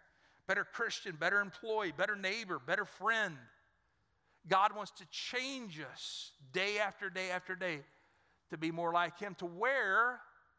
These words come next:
that compassion, love, grace, and mercy is a byproduct, an overflow of him at work in us and through us.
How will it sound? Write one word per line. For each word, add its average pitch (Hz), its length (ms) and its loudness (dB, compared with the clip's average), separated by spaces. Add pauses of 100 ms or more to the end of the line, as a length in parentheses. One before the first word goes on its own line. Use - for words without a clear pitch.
(360)
that 185 160 -12
compassion, 180 600 -4
love, 170 300 -2
grace, 170 340 -6
and 139 100 -14
mercy 170 500 -4 (760)
is 135 160 -8
a 143 40 -10
byproduct, 156 840 0
an 147 180 -12
overflow 156 640 -4
of 123 100 -12 (100)
him 151 300 -8
at 143 200 -16
work 156 320 -8 (680)
in 165 180 -6
us 139 180 -4 (1000)
and 123 100 -20
through 247 220 -2
us. - 300 -16